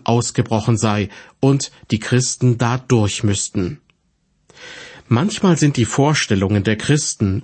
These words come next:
über die große Trübsal aber auch wirklich recht merkwürdig. Beispielsweise habe ich einen guten Freund, der aus England stammt, aber in den Vereinigten Staaten lebt. Er glaubt, dass die christliche Gemeinde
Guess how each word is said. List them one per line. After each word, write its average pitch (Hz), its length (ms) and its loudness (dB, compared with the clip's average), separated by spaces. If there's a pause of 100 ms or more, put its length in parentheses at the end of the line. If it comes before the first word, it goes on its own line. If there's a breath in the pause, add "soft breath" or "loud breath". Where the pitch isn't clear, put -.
über 104 180 2
die 104 140 -2
große 143 420 2
Trübsal 120 720 -2 (180)
aber 107 240 0
auch 107 200 -2
wirklich 123 440 0 (160 loud breath)
recht 110 400 0
merkwürdig. 110 760 -2 (680 loud breath)
Beispielsweise 160 800 2
habe 120 180 2
ich 170 300 -2
einen 107 260 0
guten 160 340 0
Freund, 123 540 -2
der - 120 0
aus 110 220 -2
England 107 460 0
stammt, 160 540 -2 (260 loud breath)
aber 120 340 -2
in 117 100 2
den 110 140 2
Vereinigten 120 680 -2
Staaten 107 520 0
lebt. 110 500 -2 (480 loud breath)
Er 139 220 2
glaubt, 120 400 0 (200 loud breath)
dass - 160 -2
die 104 120 -2
christliche 143 520 0
Gemeinde 127 640 2